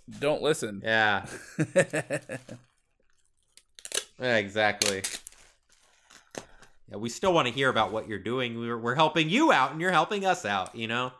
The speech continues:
Speaker 2: So, yeah, he, he was just not about it. Um, he was more than happy to sign my Infamous Iron Man number one and stuff. Um,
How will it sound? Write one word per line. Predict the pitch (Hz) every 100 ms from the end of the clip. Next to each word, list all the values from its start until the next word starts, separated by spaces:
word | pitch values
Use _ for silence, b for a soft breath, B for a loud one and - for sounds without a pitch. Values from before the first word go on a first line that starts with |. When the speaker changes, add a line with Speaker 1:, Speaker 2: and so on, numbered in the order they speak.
| b b b b
Speaker 2:
So, | - - 98 92 92 _ b b b b b -
yeah, | 107 95
he, | 104 127 143 135
he | 151
was | 143 117
just | 127 123
not | 117 113
about | 104 110 113
it. | 117 117 - b b -
Um, | 104 107 104 101 104
he | 123
was | 113
more | 117
than | 117 117
happy | 113 117
to | 107
sign | - 117 110
my | 104 101
Infamous | 107 104 - 107 101
Iron | 104 104 104
Man | 104 104
number | 104 104
one | 101 101 101
and | 101 101
stuff. | - 110 101 98 - b b b
Um, | - 92 90 85 85 82